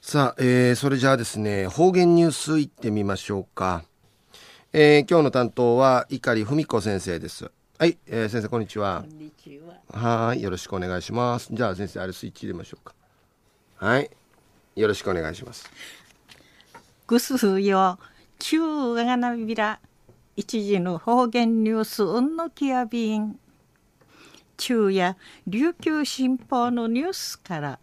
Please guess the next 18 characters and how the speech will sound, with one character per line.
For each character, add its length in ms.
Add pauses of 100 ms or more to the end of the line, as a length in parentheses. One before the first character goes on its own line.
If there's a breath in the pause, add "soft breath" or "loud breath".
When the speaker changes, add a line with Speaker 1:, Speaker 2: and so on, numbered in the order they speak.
(500 soft breath)
Speaker 2:
お 60
知 180
ら 140
し、 160
う 160
ん 100
の 100
き 200
や 120
び 220
ん。 140 (1200 soft breath)
修 360
学 320
旅 160
行 280
支 160
援 440
会、 440